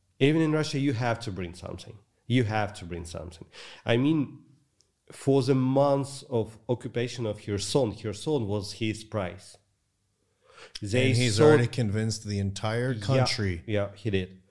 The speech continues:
Speaker 2: that
Speaker 1: Yes.
Speaker 2: it was a worthy military strategy to
Speaker 1: Yeah,
Speaker 2: leave.
Speaker 1: it is. And basically, from his point of view,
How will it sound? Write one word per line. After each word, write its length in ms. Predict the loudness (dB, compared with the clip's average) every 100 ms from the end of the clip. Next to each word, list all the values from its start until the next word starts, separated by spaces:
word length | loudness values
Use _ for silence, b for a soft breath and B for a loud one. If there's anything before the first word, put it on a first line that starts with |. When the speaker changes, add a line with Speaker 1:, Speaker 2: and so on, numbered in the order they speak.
| b b
Speaker 2:
that 280 | 2 2 2
Speaker 1:
Yes. 80 |
Speaker 2:
it 60 | 0
was 180 | -2 -2
a 100 | -2
worthy 600 | -4 -2 0 0 0 0
military 640 | -2 -2 -4 -4 -4 -4
strategy 520 | -6 -4 -4 -4 -8 -2
to 40 |
Speaker 1:
Yeah, 200 | 2 2
Speaker 2:
leave. 180 | 0 -4
Speaker 1:
it 80 | -4 -6
is. 120 | -8 -16 B B B
And 720 | 0 0 -6 -8 -4 -4 -6 -12 4
basically, 920 | 6 8 4 -2 -4 -2 -6 -6 -12 -20
from 600 | -20 -4 2 2 2 -6 -10
his 360 | 2 2 2 -2
point 400 | 0 2 2 -2
of 140 | -10
view, 320 | -8 -8 -8